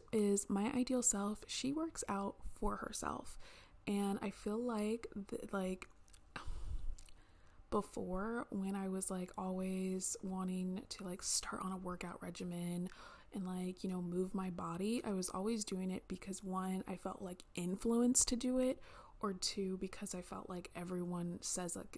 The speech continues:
that's the thing that you need to be doing. Like, "Oh, when the new year starts, like, I'm gonna get into a whole workout routine. I'm doing this, that, and the other."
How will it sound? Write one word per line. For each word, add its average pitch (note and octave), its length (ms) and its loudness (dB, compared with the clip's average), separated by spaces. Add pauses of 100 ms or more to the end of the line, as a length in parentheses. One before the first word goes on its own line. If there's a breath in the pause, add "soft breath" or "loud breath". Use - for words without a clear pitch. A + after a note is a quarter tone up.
that's - 220 -6
the F#3+ 100 -6
thing F#3+ 220 -2
that F#3 160 -4
you F#3 100 0
need F#3 220 -2
to - 60 -6
be - 100 -6
doing. G#3 320 -6
Like, F#3 240 -6
"Oh, B3+ 140 0
when A#3+ 180 2
the A3+ 80 4
new A3 160 4
year A3+ 220 2
starts, G#3 480 0
like, G3 120 -4
I'm G3 140 -4
gonna G#3 160 -2
get G#3 160 -6
into G#3+ 320 -4
a A3 60 -2
whole A#3 180 -2
workout G#3+ 460 -2
routine. G3+ 340 -4
I'm F#3+ 140 -4
doing G#3 240 -4
this, G#3 200 -4
that, G#3 220 -6
and G3+ 80 -4
the G3 120 -4
other." G3 340 -6